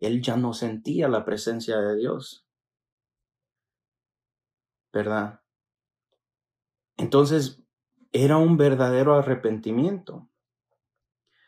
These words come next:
Una persona que está esclavizada, mis hermanas, al pecado. Si ustedes van allí mismo en Romanos, mis hermanos, porque en el, en el,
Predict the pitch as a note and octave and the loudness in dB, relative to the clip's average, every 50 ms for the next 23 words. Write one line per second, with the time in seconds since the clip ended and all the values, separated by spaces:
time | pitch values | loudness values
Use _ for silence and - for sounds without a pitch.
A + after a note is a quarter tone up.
0 | _ _ _ _ _ _ - C#3 E3+ E3+ C#3+ D3+ C#3+ C3 D3+ D3 D3+ D3+ C#3+ D3 | _ _ _ _ _ _ 4 6 6 6 6 6 4 6 6 4 4 4 4 2
1 | C#3 B2+ B2+ - D3 C#3 B2+ C3 - - A#2 A2 G#2+ G#2 G#2 - - D3+ F3 E3+ | 2 0 2 2 2 2 2 0 0 0 2 2 2 0 -2 0 0 2 2 4
2 | D#3+ C#3+ C3 A#2+ A#2 A#2 A#2 A2+ A#2 A#2+ A#2 A#2 A2+ A2+ - A2 A2 G#2+ - A2+ | 4 2 2 2 0 0 -2 -2 0 0 0 -2 -4 -2 -2 -2 -4 -2 -4 -6
3 | A2+ - - C3+ D3 D#3+ D#3+ D3 C#3+ C#3+ - _ _ _ _ _ _ _ _ _ | -4 0 2 2 4 4 2 0 -2 -4 -8 _ _ _ _ _ _ _ _ _
4 | _ _ _ _ _ _ _ _ - - C3+ C3+ C3+ C3 C3 D3+ D#3+ F3 F3 D3+ | _ _ _ _ _ _ _ _ -2 4 4 6 6 4 4 4 4 4 4 4
5 | C3+ D3+ D#3 D#3+ D3+ C#3+ C3+ C3 C#3+ C#3+ C#3 C3 C3+ D3+ C#3+ - - C3 B2 A#2+ | 2 2 2 4 2 2 4 4 4 4 6 6 4 4 2 2 0 0 2 2
6 | A2+ A2+ A2 A2+ G#2+ A2 B2+ D3 D#3+ D3+ C3 A#2 A2+ A#2 G#2+ G#2+ G#2+ G#2+ G#2 G#2 | 0 0 0 0 0 2 2 2 2 2 0 0 -2 -4 -8 -6 -6 -6 -6 -6
7 | G2+ G#2+ A2 C3+ F3 - - - - - - - - - - - - - - - | -6 -6 -8 -8 -10 -12 -16 -20 -20 -20 -20 -20 -18 -18 -16 -16 -18 -18 -18 -20
8 | - - - B2+ C3 C3 C#3+ C#3+ C#3+ C#3 C3 C3+ - - - - - B2 B2 B2 | -20 -2 2 2 4 6 6 6 6 6 6 4 2 -2 -6 -2 0 0 2 2
9 | B2 B2 A#2+ B2 A#2+ - - | 2 0 0 -2 -2 -4 -10